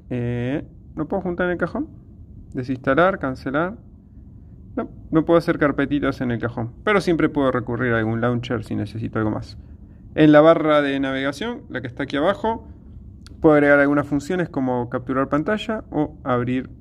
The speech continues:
panel de control y notificaciones. Panel de control, ajustes, menú de ajustes. Recuerden que tengo la vista por pestaña, pero a mí me gusta más en lista.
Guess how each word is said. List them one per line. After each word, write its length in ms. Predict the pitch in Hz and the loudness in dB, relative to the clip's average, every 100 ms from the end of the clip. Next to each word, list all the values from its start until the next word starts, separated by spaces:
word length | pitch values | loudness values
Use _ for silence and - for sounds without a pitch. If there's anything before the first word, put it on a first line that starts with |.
| - | -10
panel 280 | 120 117 110 | -4 -2 -2
de 80 | 113 | -2
control 380 | 123 120 113 104 | -4 -4 -4 -4
y 20 | |
notificaciones. 1000 | - 120 - 113 - - - - - - - - - - - | -6 -12 -12 -12 -12 -16 -18 -18 -18 -18 -20 -20 -20 -20 -2
Panel 300 | - 139 123 | 2 4 2
de 100 | 117 | 0
control, 960 | 113 117 117 - 175 180 180 175 175 - - | -2 -4 -6 -4 0 2 2 0 0 -2 -4
ajustes, 800 | 175 151 - - 107 104 - | -4 -4 -6 -4 -4 -4 -4
menú 180 | 220 240 | 0 4
de 80 | 208 | 4
ajustes. 460 | 175 160 - 127 135 | 4 0 0 -4 -2
Recuerden 280 | 143 170 | 0 2
que 120 | 151 147 | 2 2
tengo 160 | 147 | 2
la 80 | 139 | 2
vista 400 | 139 - 117 - | 2 0 -4 -2
por 180 | 139 - | -4 -2
pestaña, 600 | 151 - 226 233 240 254 - - - - - - - - - - - - - - - - | -6 0 0 2 0 -2 -8 -20 -20 -20 -20 -20 -20 -20 -20 -20 -18 -18 -18 -18 -18 -2
pero 180 | - 240 | 4 6
a 20 | |
mí 80 | 208 | 4
me 60 | 202 | 2
gusta 280 | 190 - 185 | 0 0 2
más 320 | 185 180 - | 2 0 -6
en 260 | 156 147 131 | -2 0 -2
lista. 340 | 107 - - | -4 -10 -20